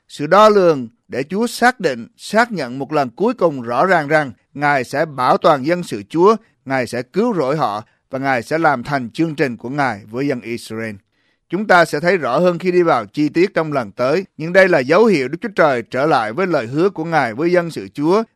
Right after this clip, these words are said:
Ngài đo lại đền thờ, nghĩa là trọng tâm của sự hiện hữu dân Israel, đền thờ và lịch sử của Israel, hay đúng hơn, chỗ đứng của dân Israel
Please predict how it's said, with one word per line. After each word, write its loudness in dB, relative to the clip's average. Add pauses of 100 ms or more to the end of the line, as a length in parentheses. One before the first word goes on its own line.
Ngài -4
đo 6
lại 2
đền -4
thờ, -2 (160)
nghĩa 0
là 4
trọng -6
tâm 0
của -4
sự -6
hiện -8
hữu -8
dân -2
Israel, -4 (220)
đền -4
thờ 0
và -2
lịch -6
sử -4
của -8
Israel, 0 (220)
hay -4
đúng 0
hơn, 2 (460)
chỗ -6
đứng -2
của -2
dân 4
Israel 0